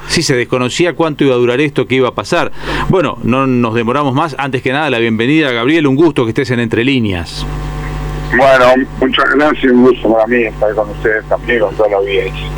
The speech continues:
Speaker 1: Bueno, más allá de que generalmente en los programas periodísticos arrancamos por lo más nuevo, hoy vamos a hacer una variante, porque en tu caso lo, l-, está buena la referencia del año pasado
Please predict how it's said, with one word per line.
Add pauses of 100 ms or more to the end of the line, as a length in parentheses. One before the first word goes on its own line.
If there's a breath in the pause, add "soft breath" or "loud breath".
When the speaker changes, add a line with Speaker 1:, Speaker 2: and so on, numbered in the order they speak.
Speaker 1:
Bueno,
más
allá
de
que
generalmente
en
los
programas
periodísticos
arrancamos
por
lo
más
nuevo,
hoy
vamos
a
hacer
una
variante, (280 loud breath)
porque
en
tu
caso
lo, (520 loud breath)
l-,
está
buena
la
referencia
del
año
pasado